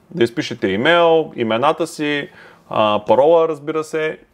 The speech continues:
Аз отивам директно на готовият акаунт, който вече съм създал, и тук има отново две важни стъпки, които трябва да направите. Първата е да минете през, а, settings и да направите всички настройки за това,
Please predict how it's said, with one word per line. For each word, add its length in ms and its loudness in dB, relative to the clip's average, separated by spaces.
Аз 200 4
отивам 220 4
директно 280 4
на 120 4
готовият 460 2
акаунт, 300 2
който 280 -2
вече 200 -4
съм 160 -6
създал, 480 0
и 80 -8
тук 200 -6
има 160 2
отново 340 0
две 200 -2
важни 300 2
стъпки, 280 -10
които 240 -10
трябва 300 0
да 80 -6
направите. 520 -2
Първата 380 4
е 140 -6
да 460 2
минете 400 -6
през, 360 -4
а, 40 4
settings 720 -2
и 140 0
да 220 2
направите 520 -2
всички 300 -14
настройки 520 -2
за 100 -8
това, 340 2